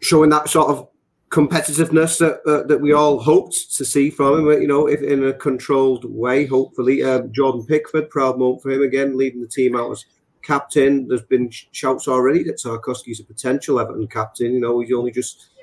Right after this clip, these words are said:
started. Um, with, with the Blues, um, what sort of debut was it? And did you,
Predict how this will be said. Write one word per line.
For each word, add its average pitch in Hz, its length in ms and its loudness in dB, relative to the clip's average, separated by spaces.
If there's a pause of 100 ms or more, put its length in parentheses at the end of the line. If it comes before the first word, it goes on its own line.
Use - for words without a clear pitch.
(420)
started. 147 500 0
Um, 143 380 0 (300)
with, 147 220 0 (140)
with 151 200 2
the 160 80 4
Blues, 175 480 4
um, 175 300 0 (200)
what - 160 -8
sort 202 240 2
of 190 80 -4
debut 196 340 4
was 196 140 4
it? 202 100 2
And 190 100 0
did 190 120 0
you, 190 180 -4